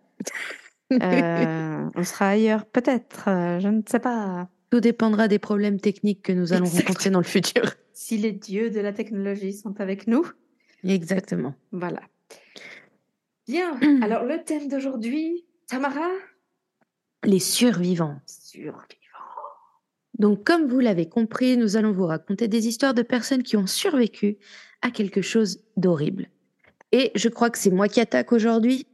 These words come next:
Speaker 2: Euh,
Speaker 1: Allez.
Speaker 2: je crois, je crois qu'on va jamais vraiment se souvenir à qui c'est le tour, donc
Speaker 1: Non.
Speaker 2: allons-y, sans problème.
Speaker 1: Alors, moi, aujourd'hui, je vais vous parler de la petite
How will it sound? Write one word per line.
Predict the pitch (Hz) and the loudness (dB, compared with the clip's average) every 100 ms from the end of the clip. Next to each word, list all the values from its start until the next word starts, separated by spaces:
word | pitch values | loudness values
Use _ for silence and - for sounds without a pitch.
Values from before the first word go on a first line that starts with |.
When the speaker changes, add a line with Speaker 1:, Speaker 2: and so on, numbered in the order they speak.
| _ - | _ -6
Speaker 2:
Euh, | 214 196 | 0 0
Speaker 1:
Allez. | 214 | 0
Speaker 2:
je | 180 - _ _ | -2 -10 _ _
crois, | - - 180 170 170 170 - | -18 -10 -6 -4 -4 -6 -8
je | 196 | -12
crois | 208 254 | -10 -10
qu'on | 247 208 | -4 -2
va | 165 | -2
jamais | 180 190 185 175 | 0 0 2 0
vraiment | 175 170 | -2 -4
se | 170 | -4
souvenir | - 180 175 175 160 | -4 -4 -4 -6 -8
à | |
qui | 147 - 202 | -10 -8 -6
c'est | - | -2
le | 214 | -4
tour, | 208 202 202 190 | 2 2 4 4
donc | 170 - | 2 2
Speaker 1:
Non. | - | 0
Speaker 2:
allons-y, | 185 180 165 165 165 - _ _ _ _ _ _ _ | 0 0 -2 -6 -8 -10 _ _ _ _ _ _ _
sans | - 175 | -14 -12
problème. | - 165 151 147 151 156 170 _ - _ | -10 -12 -12 -12 -12 -14 -14 _ -20 _
Speaker 1:
Alors, | 311 294 196 175 | 2 4 4 4
moi, | 190 233 311 - | 4 4 2 4
aujourd'hui, | 294 247 254 240 190 180 202 277 - | 2 4 2 2 0 0 0 -2 -4
je | 180 208 | 0 2
vais | 208 | 4
vous | 190 208 | 2 0
parler | 208 202 208 254 277 - - - _ | 0 2 4 2 0 -8 -20 -20 _
de | 190 | 2
la | 185 175 | 2 2
petite | 233 - 254 - | -2 -2 -8 -12